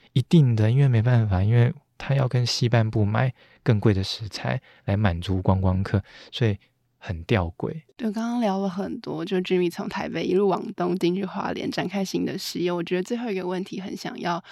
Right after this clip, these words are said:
Speaker 2: 请 Jimmy 分享的是，呃，假设说今天也有同样的年轻人，他们想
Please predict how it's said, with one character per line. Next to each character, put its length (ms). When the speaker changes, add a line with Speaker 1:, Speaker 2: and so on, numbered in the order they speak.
Speaker 2:
请 340
Jimmy 280
分 280
享 200
的 120
是， 400
呃， 180
假 180
设 200
说 200
今 160
天 440
也 140
有 220
同 200
样 300
的 320
年 180
轻 220
人， 200
他 140
们 140
想 160